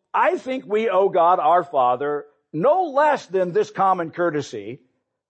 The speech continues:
when we complete our prayers. I think it makes good sense, whether or not it was in the original text. <laughs> So let's just put a punctuation mark on our prayers and say something like this, "Father, for everything, uh, that I've already received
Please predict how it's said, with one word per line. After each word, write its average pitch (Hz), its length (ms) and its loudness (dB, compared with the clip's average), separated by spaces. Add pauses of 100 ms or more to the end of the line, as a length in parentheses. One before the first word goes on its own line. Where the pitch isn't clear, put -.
(120)
when 131 220 -4
we 131 200 -4
complete 131 640 -8
our 113 240 -2
prayers. 170 640 -6 (140)
I - 60 -20
think 110 120 -10
it 104 80 -10
makes 101 180 -10
good 104 220 -10
sense, - 500 -12 (380)
whether 208 320 2
or 165 60 0
not 175 220 2
it 175 80 -2
was 156 180 -2
in 151 80 -6
the 135 100 -6
original 131 380 -4
text. - 500 -10
<laughs> - 40 -4 (640)
So 165 160 -2
let's 185 260 -2
just - 300 -10
put 156 100 -4
a 131 60 -2
punctuation 135 680 -6
mark 104 280 -6
on 104 80 -6
our 101 120 -6
prayers 101 540 -8
and 110 100 -16
say 127 140 -4
something 139 400 -4
like 139 240 -2
this, 160 240 -2
"Father, 127 460 0
for 131 340 -2 (260)
everything, 165 600 -2 (160)
uh, 117 300 -4
that 120 140 -4
I've 110 140 -4
already 143 440 0
received 104 600 -18